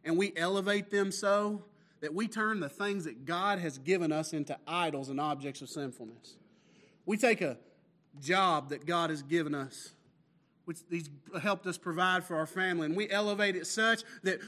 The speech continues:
we neglect the things of the faith, we neglect being obedient to Christ in the everyday faithfulness, and then we say, "Well, I gotta provide." Hey, I don't begrudge a man or a woman providing for their family and, and doing what they gotta do. I understand that, and I know,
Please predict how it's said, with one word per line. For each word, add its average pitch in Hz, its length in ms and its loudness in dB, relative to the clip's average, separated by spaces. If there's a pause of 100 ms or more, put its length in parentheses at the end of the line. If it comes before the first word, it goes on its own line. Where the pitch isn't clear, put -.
we 214 380 0
neglect 202 760 4
the 196 80 -2
things 240 380 4
of 196 80 -2
the 175 60 0
faith, 240 500 2
we 220 100 0
neglect 208 600 2
being 226 200 0
obedient 214 520 2
to 202 80 -6
Christ 233 500 0
in 214 60 2
the 196 120 -2
everyday 220 440 0
faithfulness, 240 680 2 (300)
and 208 240 2 (160)
then 240 260 8
we 240 100 6
say, 226 200 2
"Well, 233 400 4 (180)
I 202 140 4
gotta 214 220 4
provide." 190 420 4
Hey, 190 100 4
I 214 140 4
don't 196 240 2
begrudge 175 360 0
a 170 60 4
man 170 260 2
or 165 60 4
a 156 80 2
woman 165 260 2
providing 160 380 2
for 160 140 -4
their 151 80 -2
family 156 400 0
and, 147 160 -4
and 165 180 -2
doing 180 220 4
what 170 100 -2
they 170 140 -2
gotta 156 240 0
do. 151 200 -4
I 180 200 2
understand 151 540 -2
that, 127 180 -6
and 147 120 -8
I 175 120 -4
know, 165 320 -2